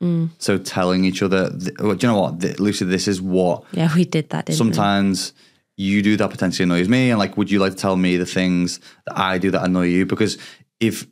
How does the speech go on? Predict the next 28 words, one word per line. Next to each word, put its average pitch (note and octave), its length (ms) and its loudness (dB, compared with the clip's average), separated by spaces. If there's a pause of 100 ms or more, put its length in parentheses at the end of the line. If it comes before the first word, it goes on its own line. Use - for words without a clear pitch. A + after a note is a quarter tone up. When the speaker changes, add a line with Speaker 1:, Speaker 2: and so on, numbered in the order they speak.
(160)
Speaker 2:
you're G2+ 340 2
doing G2 280 2
something G#2+ 340 0
or F#2 100 2
if E2 60 -4
I'm F2+ 260 0
doing F#2+ 200 2
something G#2 480 0
which - 400 -4
is F2 520 0 (680)
of G2 140 -2
no G2 440 4
real G2 260 4
malintention, F2+ 1040 0
but G2+ 260 2
I F2+ 40 -6
continue F#2 440 0
to F#2 80 0
do F2+ 120 2
it - 20 2
and F2 80 0
it F2+ 80 -4
continues F2+ 420 0
to E2+ 80 -8
pisses E2+ 300 -6
you F2+ 120 2
off, F2 260 -2 (460)
then F#2+ 360 -2